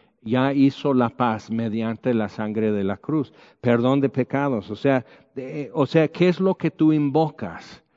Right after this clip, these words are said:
para sentirte bien con Dios? Es también muy directa la pregunta, pero ha sido más claro. Entonces,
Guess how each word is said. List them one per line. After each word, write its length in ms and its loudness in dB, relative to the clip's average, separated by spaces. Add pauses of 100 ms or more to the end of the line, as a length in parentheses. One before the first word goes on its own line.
(220)
para 240 0
sentirte 640 -6
bien 240 -6
con 240 -14
Dios? 360 -20 (540)
Es 380 -12 (220)
también 500 -12
muy 220 0
directa 580 2
la 140 0
pregunta, 500 -4
pero 360 -6 (1800)
ha 100 -8
sido 240 -2
más 240 -2
claro. 340 -2 (640)
Entonces, 720 0